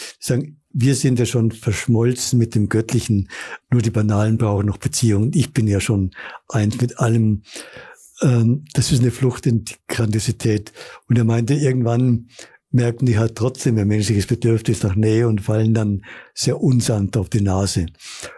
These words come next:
Und immer, <clears throat> wenn ich, ähm, Spiritualität benutze, um mich über andere zu stellen, dann wird's gefährlich.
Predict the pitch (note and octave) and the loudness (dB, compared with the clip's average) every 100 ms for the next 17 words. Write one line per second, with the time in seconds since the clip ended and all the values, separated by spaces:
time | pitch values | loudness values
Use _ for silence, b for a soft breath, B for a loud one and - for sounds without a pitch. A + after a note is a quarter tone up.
0 | B - A#2 A3+ D3 C3+ B2 - - C#3 | B -2 0 2 2 2 -4 -14 -2 0
1 | A#2 - - - - - A#2 A#2 - - | 0 -4 -16 -18 -14 -4 0 0 -2 -8
2 | - C3 G#2+ G#2 G#2+ - _ _ _ _ | -2 0 2 2 0 -4 _ _ _ _
3 | _ _ B B B - - - _ _ | _ _ B B B -8 -8 -8 _ _
4 | _ - C3 A2 - A#2 A#2+ A#2+ B2 A#2 | _ 0 0 0 -2 0 0 0 2 2
5 | C#3+ - D#3 C3 C#3 - - A#2 A2 - | 0 -2 0 2 0 -4 0 2 2 0
6 | - D3 C3+ A2 A2+ G#2 G#2+ A#2 G#2+ A2+ | 0 0 2 2 2 0 0 0 -2 0
7 | G#2 A2 A2 G#2+ B B B B - G#2 | 0 2 2 0 B B B B -2 0
8 | G#2 - - - G2 E2 E2+ - | 0 -2 -6 -2 0 0 -2 -6